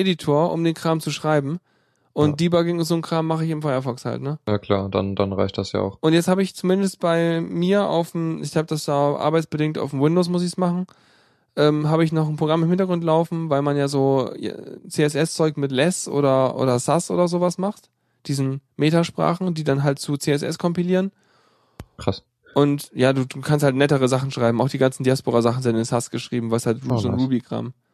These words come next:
Speaker 1: Und, ähm, da habe ich halt noch ein Programm im Hintergrund laufen, was immer, wenn ich einen Sass oder nee, wenn ich einen Less-File speichere, er automatisch das C S S daraus generiert. Und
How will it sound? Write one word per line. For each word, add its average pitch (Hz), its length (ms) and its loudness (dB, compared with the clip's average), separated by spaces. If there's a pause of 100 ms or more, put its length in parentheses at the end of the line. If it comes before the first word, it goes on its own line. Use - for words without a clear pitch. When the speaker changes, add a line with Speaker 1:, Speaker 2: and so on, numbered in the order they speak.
(960)
Speaker 1:
Und, 143 420 0
ähm, 139 360 -2 (880)
da 135 220 0
habe 156 160 2
ich 151 80 -2
halt 156 80 0
noch 151 80 0
ein 151 80 -2
Programm 139 220 0
im 139 80 2
Hintergrund 151 340 0
laufen, 139 300 2
was 143 100 -2
immer, 147 240 0
wenn 143 80 2
ich 143 100 0
einen 135 180 -4 (280)
Sass - 500 -4
oder 131 160 2
nee, 131 300 2
wenn 127 240 -2
ich 131 80 -6
einen 135 100 -4
Less-File 143 600 0
speichere, 147 560 0 (420)
er 113 140 0
automatisch 135 500 2
das 135 200 -2
C 135 100 -2
S 127 120 -2
S 135 200 -4
daraus 113 480 0
generiert. 113 640 -2 (1000)
Und 123 200 -8